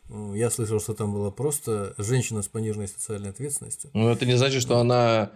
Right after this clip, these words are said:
Speaker 2: недостойна любви.
Speaker 1: Ну, х-, хотя, с другой стороны,
Speaker 2: Не может быть любима.
Speaker 1: Хотя, хотя подарок, почему бы не подарить? Просто от чистого сердца.
Speaker 2: И для наших слушателей,
Speaker 1: От
Speaker 2: кто
Speaker 1: себя
Speaker 2: не
Speaker 1: оторвал
Speaker 2: знает,
Speaker 1: буквально.
Speaker 2: подарил Ван Гог именно то самое ушко.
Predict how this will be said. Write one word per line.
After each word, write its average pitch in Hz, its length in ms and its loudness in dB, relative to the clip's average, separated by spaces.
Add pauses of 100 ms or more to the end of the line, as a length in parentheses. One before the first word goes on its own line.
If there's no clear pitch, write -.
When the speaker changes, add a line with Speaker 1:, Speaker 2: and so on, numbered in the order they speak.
Speaker 2:
недостойна 113 520 4
любви. 113 480 4
Speaker 1:
Ну, 98 80 -2
х-, - 320 -12
хотя, 139 320 2
с 127 80 2
другой 135 260 4
стороны, 120 240 4
Speaker 2:
Не 127 80 4
может 123 240 6
быть 123 160 2
любима. 110 500 4 (1000)
Speaker 1:
Хотя, 143 240 -4
хотя 120 280 -2
подарок, 120 500 0
почему 127 260 -6
бы 117 80 -6
не 101 80 -4
подарить? 101 540 -8
Просто 107 500 -6 (380)
от 104 120 -10
чистого 107 440 -4
сердца. 110 400 -8 (680)
Speaker 2:
И - 60 2
для 135 360 6
наших 135 240 0
слушателей, 120 400 4
Speaker 1:
От - 60 4
Speaker 2:
кто 135 80 6
Speaker 1:
себя 127 100 6
Speaker 2:
не 120 40 6
Speaker 1:
оторвал 120 220 6
Speaker 2:
знает, 165 160 4
Speaker 1:
буквально. 107 320 2
Speaker 2:
подарил 117 520 4
Ван 117 200 6
Гог 127 500 2
именно 113 360 4
то 110 100 0
самое 113 460 4
ушко. 117 580 2